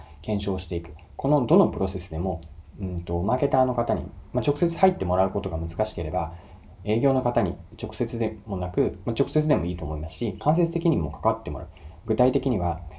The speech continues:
えー、考えていることをぶつけてフィードバックをもらう。フィードバックをもらう意味というのは、えー、最善の、一番現場を知っている、お客さんを知っているのは営業の方なので、営業の方から、まあ、生の、よりリアリティの現場の声に近いフィードバックをもらう。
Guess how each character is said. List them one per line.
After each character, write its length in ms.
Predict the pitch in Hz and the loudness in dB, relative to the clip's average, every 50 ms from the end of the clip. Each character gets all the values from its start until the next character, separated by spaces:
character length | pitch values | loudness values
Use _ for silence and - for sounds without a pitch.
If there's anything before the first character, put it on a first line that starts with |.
| - - | -6 -2
え 60 | 110 | 0
ー、 240 | 101 101 113 117 104 - - | 2 2 2 0 -2 -6 -8
考 240 | - - 139 143 147 | -4 0 4 6 6
え 60 | 147 | 6
て 100 | - 87 | 6 4
い 20 | 85 | 0
る 60 | 82 | 0
こ 140 | - - 78 | -2 -4 -6
と 100 | 90 85 | -4 -4
を 20 | |
ぶ 140 | 80 78 80 | -4 -4 -4
つ 80 | - - | -4 -4
け 100 | - 101 | -4 -2
て 200 | - 117 92 85 | 0 2 0 2
フ 80 | - | 0
ィ 60 | 131 | 0
ー 20 | 123 | 2
ド 80 | 127 | 4
バ 100 | 120 123 | 4 2
ッ 60 | 120 - | 2 0
ク 100 | - 73 | -4 -6
を 40 | 73 | -4
も 100 | 71 71 | -4 -6
ら 60 | 71 | -6
う。 40 | - - - - - - - - | -8 -12 -18 -20 -20 -20 -20 -10
フ 120 | - - 143 | -2 2 4
ィ 20 | |
ー 40 | 143 | 4
ド 60 | 147 | 6
バ 100 | 147 156 | 4 4
ッ 60 | 156 | 4
ク 80 | - - | 4 2
を 60 | 104 | 2
も 120 | 87 87 87 | 4 4 2
ら 120 | 85 87 | 2 2
う 80 | 87 104 | 2 2
意 40 | 104 | 0
味 100 | 101 82 | 0 0
と 80 | - 76 | -2 -2
い 80 | 73 | -4
う 40 | 73 | -2
の 100 | 76 80 | -2 -2
は、 220 | 85 82 78 - - - - - - - - - - - - | -2 -2 -4 -6 -10 -14 -20 -20 -20 -20 -20 -20 -16 -10 -6
え 160 | 90 85 82 | -4 -4 -2
ー、 20 | |
最 220 | - - 131 139 131 | 0 0 2 2 2
善 180 | 135 131 127 | 2 2 2
の、 160 | 120 123 120 - - - - - - - - | 2 2 0 -4 -10 -20 -16 -16 -14 -8 -6
一 160 | - - 127 | -4 2 4
番 160 | 143 147 139 | 6 6 6
現 180 | 120 120 127 131 | 6 4 4 4
場 80 | 127 117 | 4 4
を 180 | 113 110 - - | 2 2 0 -4
知 140 | - - - | -8 -12 -4
っ 40 | - | 0
て 80 | 101 | 0
い 60 | 95 | 0
る、 100 | - - | 0 0
お 40 | 82 | -2
客 200 | 82 - 120 - | -2 -2 -2 0
さ 120 | - - 123 | 2 2 2
ん 40 | |
を 60 | 117 110 | 2 0
知 80 | - | -4
っ 40 | - | -4
て 100 | - 117 | -2 0
い 40 | 113 | 0
る 60 | 110 | 2
の 100 | 98 78 | 0 0
は 120 | - - - | -2 -2 -4
営 160 | 101 98 98 | -2 0 0
業 140 | 95 95 90 | 0 0 -2
の 80 | 90 87 | -2 -4
方 240 | 85 87 - 85 80 | -4 -4 -4 -4 -6
な 60 | 78 | -6
の 120 | 78 73 | -8 -8
で、 200 | 71 78 82 - - | -6 -8 -8 -6 -4
営 120 | - 123 | -2 -2
業 120 | 123 135 131 | 0 0 0
の 80 | 131 | 2
方 240 | 127 127 123 - 123 | 4 4 2 2 2
か 80 | - 82 | 2 2
ら、 180 | 87 82 82 - - | 0 0 0 -4 -4
ま 80 | 101 | 0
あ、 20 | 104 | 0
生 200 | 123 131 120 90 | 2 2 2 0
の、 120 | 78 - - | -2 -2 -2
よ 100 | 95 107 | 0 2
り 140 | 120 127 113 | 4 4 4
リ 120 | 113 127 | 4 4
ア 60 | 135 | 4
リ 100 | 139 113 | 4 2
テ 120 | - - 78 | -2 -4 -4
ィ 40 | |
の 180 | 71 76 73 - - - - - - - - | -4 -6 -6 -8 -12 -18 -20 -20 -20 -12 -2
現 180 | - 117 117 | 0 2 4
場 120 | 123 127 120 | 4 4 4
の 100 | 120 120 | 2 2
声 160 | - 123 110 | 2 2 2
に 120 | 85 78 | 2 0
近 240 | - - - - 131 120 | -2 -6 -4 -2 -2 0
い 220 | 90 - - - - - - - - _ - - - - - - - - - - - - - - - - | -2 -4 -6 -12 -20 -20 -20 -20 -20 _ -20 -20 -20 -20 -20 -20 -20 -20 -20 -20 -20 -20 -20 -20 -10 -2
フ 60 | 113 | 0
ィ 80 | 120 | 2
ー 20 | 107 | 2
ド 80 | 107 | 4
バ 80 | 98 98 | 2 2
ッ 80 | - - | 0 -2
ク 80 | 80 | -2
を 20 | 78 | 0
も 140 | 80 82 | 2 2
ら 60 | 82 80 | 0 0
う。 80 | 80 | -4